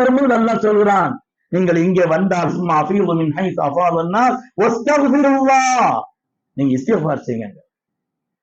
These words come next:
பரலான கடமை முடிஞ்சிருச்சே என்றால் முடிந்ததற்கு பின்னால் தொழுது முடிச்ச உடனே என்ன செய்யலாம்?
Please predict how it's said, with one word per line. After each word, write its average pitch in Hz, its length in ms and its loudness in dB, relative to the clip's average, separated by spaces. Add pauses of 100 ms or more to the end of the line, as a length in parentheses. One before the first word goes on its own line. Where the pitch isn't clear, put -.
(180)
பரலான 226 400 2 (120)
கடமை 226 300 2
முடிஞ்சிருச்சே 233 540 0 (720)
என்றால் 190 480 2 (100)
முடிந்ததற்கு 208 640 0 (120)
பின்னால் 160 500 0
தொழுது 175 240 -2
முடிச்ச 160 240 -4
உடனே 196 240 -2
என்ன 170 180 0
செய்யலாம்? 139 360 -4